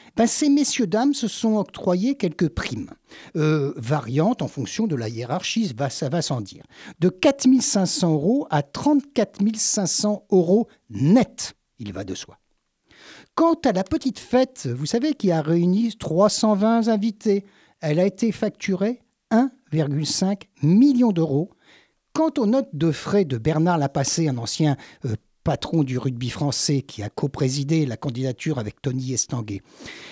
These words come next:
eh ben, elle présente, comme on dit gentiment à Bercy, un défaut de rigueur et de transparence, sans parler des marchés obtenus avant les appels d'offres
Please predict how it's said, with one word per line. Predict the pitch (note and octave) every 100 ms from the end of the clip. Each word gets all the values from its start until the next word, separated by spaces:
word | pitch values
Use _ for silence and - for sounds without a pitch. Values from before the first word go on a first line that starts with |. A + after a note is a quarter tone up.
| - -
eh |
ben, | F3+ C#4 D4 A#3+
elle | G3 G#3
présente, | - - A#3+ G3+ D4+ C#4+ D3+
comme | - D3+ C#3+
on | C3
dit | D#3 C3
gentiment | C3+ A2+ - A2+ B2 B2
à | C3
Bercy, | C#3 F3+ - - C4+ C#4 - _ -
un | C#3 C3
défaut | A#2+ E3 E3 - E3+ D#3
de | C3
rigueur | G#2+ D3 C#3+ F#3+ A3+ E3+
et |
de | A2 G#2+
transparence, | - A#3 - - C3+ - G2+ - - - _
sans | - - D4+
parler | - G#3 D3 D#3+ D4 G#3+
des | A#2+ G2+
marchés | A2 F#3 - - A2
obtenus | G#2 - F#3 F3 A#2
avant | G2 A2+ E3+
les | C#3 C3+
appels | G#2+ A2+ G#2
d'offres | G#2 F3 -